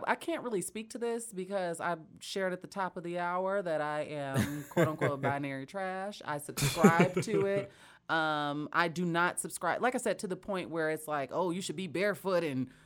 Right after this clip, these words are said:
Speaker 1: or scrubbing around the toilet." Like, nothing like that extreme.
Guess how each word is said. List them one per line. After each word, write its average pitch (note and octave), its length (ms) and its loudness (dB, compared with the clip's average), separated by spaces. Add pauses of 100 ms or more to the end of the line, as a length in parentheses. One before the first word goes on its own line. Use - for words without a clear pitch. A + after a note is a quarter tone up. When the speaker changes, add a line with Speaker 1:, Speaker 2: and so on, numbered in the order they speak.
(140)
Speaker 1:
or A#2+ 160 -2
scrubbing - 340 4
around F#3+ 280 2
the E3+ 60 0
toilet." F#3+ 420 4
Like, F#3 140 4
nothing C4+ 380 2
like G3+ 340 0 (360)
that F3+ 580 4
extreme. G#3 680 -4